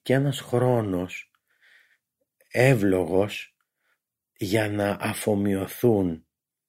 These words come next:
οι, οι αποφάσεις της συνόδου αυτής.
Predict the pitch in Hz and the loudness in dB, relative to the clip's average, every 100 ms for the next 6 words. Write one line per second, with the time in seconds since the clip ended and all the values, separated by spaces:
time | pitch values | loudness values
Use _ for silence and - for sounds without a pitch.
0 | _ _ _ _ _ _ _ 101 95 92 | _ _ _ _ _ _ _ -4 0 2
1 | 92 90 85 - - _ _ _ _ _ | 2 0 -4 -8 -16 _ _ _ _ _
2 | 104 101 95 92 - 98 90 - - - | 0 2 2 -2 0 0 0 -6 -12 -10
3 | 95 - 87 87 85 82 87 85 - 87 | -8 -6 -2 0 -2 -4 -8 -8 -10 -10
4 | 85 - - | -10 -12 -16